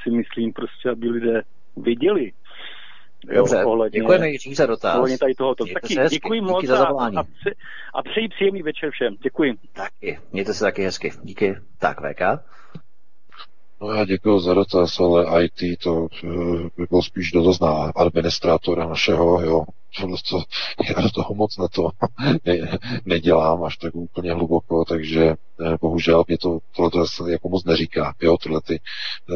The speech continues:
Speaker 3: eh, tyhle ty věci a, a tyhle ty zkratky, takže se omlouvám, ale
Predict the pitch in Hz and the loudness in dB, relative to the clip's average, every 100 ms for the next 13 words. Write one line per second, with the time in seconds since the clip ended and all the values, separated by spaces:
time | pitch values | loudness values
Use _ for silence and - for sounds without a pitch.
0 | 80 80 82 80 85 80 80 - 80 78 | 0 2 2 2 2 2 0 0 2 4
1 | 78 - - 82 82 78 - 78 - 78 | 2 -4 -6 -2 0 0 0 -2 0 0
2 | - 82 80 - 80 76 82 76 82 78 | 0 -2 -2 -4 -2 2 2 4 4 4
3 | 78 80 78 78 | 2 2 2 0